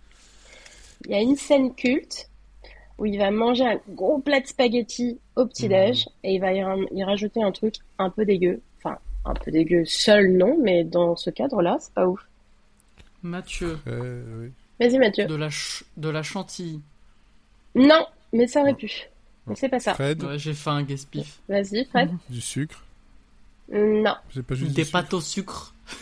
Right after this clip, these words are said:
Speaker 2: C'est bon, les pâtes au
Speaker 1: Des
Speaker 2: sucre.
Speaker 1: pâtes au sucre. Mon Dieu.
Speaker 3: T'as des
Speaker 1: Pensez
Speaker 3: pâtes au
Speaker 1: pour
Speaker 3: sucre,
Speaker 1: toi,
Speaker 3: vous faites pas
Speaker 1: Superman.
Speaker 3: ça chez vous ?
Speaker 1: Vous faites pas ça chez vous ? C'est une spécialité du Nord ? Non, pas du tout.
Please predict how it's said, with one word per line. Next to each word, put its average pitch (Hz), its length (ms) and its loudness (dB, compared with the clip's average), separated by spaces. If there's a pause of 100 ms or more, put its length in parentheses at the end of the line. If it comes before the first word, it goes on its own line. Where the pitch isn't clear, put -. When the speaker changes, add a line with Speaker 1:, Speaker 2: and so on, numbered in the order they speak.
(420)
Speaker 2:
C'est - 160 -12
bon, 120 120 -8
les 165 80 -8
pâtes - 160 -12
au - 40 -10
Speaker 1:
Des 180 60 -4
Speaker 2:
sucre. - 160 -4
Speaker 1:
pâtes 226 160 2
au 208 80 4
sucre. - 680 -2 (200)
Mon 185 200 -4
Dieu. 170 200 -4 (560)
Speaker 3:
T'as 165 120 0
des 156 100 -4
Speaker 1:
Pensez 165 180 2
Speaker 3:
pâtes 226 100 6
au - 40 0
Speaker 1:
pour 220 80 2
Speaker 3:
sucre, 349 80 -4
Speaker 1:
toi, 233 120 6
Speaker 3:
vous 240 60 0
faites 208 120 -2
pas 214 80 2
Speaker 1:
Superman. 202 260 4
Speaker 3:
ça 220 140 2
chez 320 200 -2
vous ? 320 220 0 (380)
Speaker 1:
Vous 240 80 -2
faites 240 220 6
pas 269 120 8
ça 466 180 2
chez 415 200 0
vous ? 440 800 0
C'est 277 80 0
une 277 80 6
spécialité 302 500 0
du 302 140 4
Nord ? 330 340 2
Non, 220 160 -2
pas 339 160 -6
du 233 140 -2
tout. - 160 -4